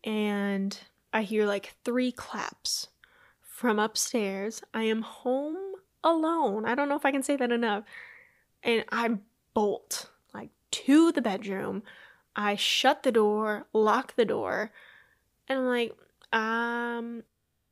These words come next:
"I hope I don't need anything out there because I'm not leaving this place until the sun comes up." So I didn't sleep very much that night. <laughs> My husband flat out did not believe me that this happened, but I will swear to it till the day that I die.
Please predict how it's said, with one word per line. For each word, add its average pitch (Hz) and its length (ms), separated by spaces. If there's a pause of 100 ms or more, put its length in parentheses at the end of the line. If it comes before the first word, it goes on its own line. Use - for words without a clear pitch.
"I 233 60
hope 277 180
I 277 60
don't 247 160
need 269 160
anything 220 320
out 214 140
there 226 180
because 233 280 (100)
I'm 294 160
not 226 180
leaving 262 300
this 220 160
place 208 260
until 254 200
the 311 80
sun 392 200
comes 208 220
up." - 200 (640)
So 214 560
I 320 100
didn't 277 200
sleep 226 200
very 214 180
much 208 240
that - 220
night. - 320 (300)
<laughs> - 300
My 233 80
husband 302 600
flat 208 440
out 208 240
did 208 140
not 202 240
believe 196 280
me 202 120
that 196 160
this 214 140
happened, 208 500 (500)
but 214 380
I 214 260
will 208 280
swear 202 680
to 220 200
it 208 120
till - 140
the 202 100
day 196 160
that 208 160
I 208 100
die. 202 480